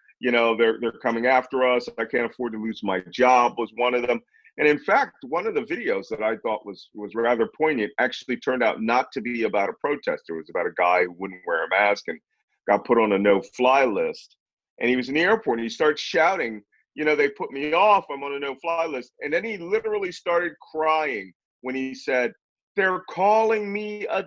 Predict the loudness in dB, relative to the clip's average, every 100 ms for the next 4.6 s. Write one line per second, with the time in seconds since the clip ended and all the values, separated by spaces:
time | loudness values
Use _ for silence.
0 | -8 -4 -2 0 0 0 -2 -4 -10 -16
1 | -20 -20 _ _ _ _ _ _ _ -2
2 | 2 4 4 0 -8 _ _ _ _ _
3 | _ 0 2 4 4 4 2 -2 _ _
4 | _ -6 0 2 2